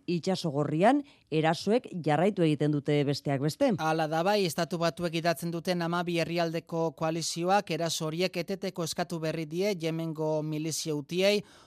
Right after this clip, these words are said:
Speaker 2: Momentuz, operazio militar horrek ez du lortu Itsasogorrian kargaontzien segurtasuna bermatzea.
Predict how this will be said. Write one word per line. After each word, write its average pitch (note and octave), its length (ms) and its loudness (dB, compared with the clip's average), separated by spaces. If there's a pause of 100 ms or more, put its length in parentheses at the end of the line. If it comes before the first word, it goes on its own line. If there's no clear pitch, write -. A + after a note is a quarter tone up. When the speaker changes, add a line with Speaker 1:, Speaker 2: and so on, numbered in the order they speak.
Speaker 2:
Momentuz, F3+ 680 -2
operazio D#3 540 -2
militar D#3 420 -2
horrek D3 360 -4
ez F#3+ 200 0
du E3+ 120 -4
lortu D3 420 -2
Itsasogorrian E3 800 0 (320)
kargaontzien F3 720 0
segurtasuna D#3 720 -4
bermatzea. C#3+ 600 0